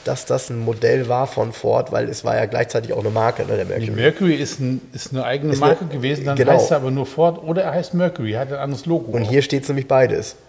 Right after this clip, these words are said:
Speaker 2: Ford Mercury steht
Speaker 1: Genau,
Speaker 2: da.
Speaker 1: Ford Mercury.
Speaker 2: Deutsches blödes Schwachsinnsquartett
Speaker 1: Genau.
Speaker 2: wieder.
Speaker 1: Ford Mercury Montego.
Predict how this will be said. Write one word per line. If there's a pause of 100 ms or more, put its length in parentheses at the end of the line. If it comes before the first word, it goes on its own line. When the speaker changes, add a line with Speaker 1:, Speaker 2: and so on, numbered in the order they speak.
(100)
Speaker 2:
Ford
Mercury
steht
Speaker 1:
Genau,
Speaker 2:
da.
Speaker 1:
Ford
Mercury. (120)
Speaker 2:
Deutsches
blödes
Schwachsinnsquartett
Speaker 1:
Genau.
Speaker 2:
wieder.
Speaker 1:
Ford
Mercury
Montego.